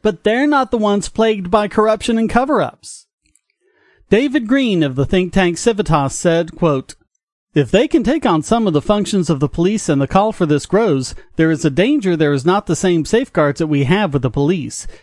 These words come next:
If the police do something wrong, there is a clear disciplinary structure, a chain of accountability and independent scrutiny. If these private firms exercise police powers without public accountability, there could be dangers there." But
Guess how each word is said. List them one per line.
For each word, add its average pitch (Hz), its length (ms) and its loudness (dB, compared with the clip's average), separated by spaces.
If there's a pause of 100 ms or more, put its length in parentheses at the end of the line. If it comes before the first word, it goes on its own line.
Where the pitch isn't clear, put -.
(100)
If 147 140 -2
the 147 100 0
police 156 380 0
do 202 160 0
something 185 400 0
wrong, 185 360 2 (220)
there 156 160 2
is 143 140 -2
a 151 60 0
clear 254 360 0
disciplinary 208 800 0
structure, 220 540 -2 (220)
a 151 100 2
chain 285 400 0
of 247 100 -2
accountability 247 880 0
and - 180 -4
independent 240 680 0
scrutiny. 190 580 -2 (260)
If 147 140 2
these 127 240 -2
private 233 540 0
firms 233 320 0
exercise 220 500 -2
police 208 280 -2
powers 202 420 0
without 156 460 0
public 190 340 0
accountability, 143 880 0 (220)
there 196 140 4
could 160 200 0
be 127 140 0
dangers 127 600 0
there." 117 540 -6 (840)
But 254 240 0